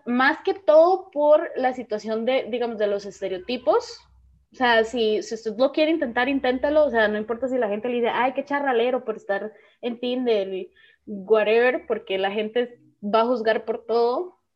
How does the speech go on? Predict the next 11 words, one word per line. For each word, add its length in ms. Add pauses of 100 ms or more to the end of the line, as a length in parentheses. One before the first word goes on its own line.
(160)
Pero, 600
¿verdad? 600
Este, 280
sí 120
tiene 300
cuidado, 320
¿verdad? 340
Con 140
quién 180
estás 220
hablando, 800